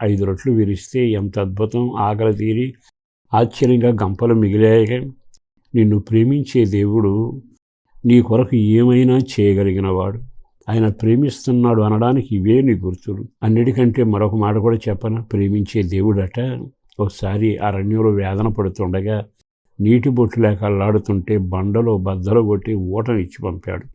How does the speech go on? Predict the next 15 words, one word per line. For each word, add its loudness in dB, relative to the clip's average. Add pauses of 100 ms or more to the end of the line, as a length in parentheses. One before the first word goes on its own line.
(120)
ఇలా 6
చెప్పుకుంటూ 0
వెడితే 2
అనేక 0
విషయాలు 0
కనబడుతున్నాయిగా. -2 (720)
మరి 4
ఈ 0
రోజైనా 2
ఈ 4
మాటలు -2
విన్నాక -4 (600)
నిన్నంతగా 4
ప్రేమించిన 0
దేవుణ్ణి -2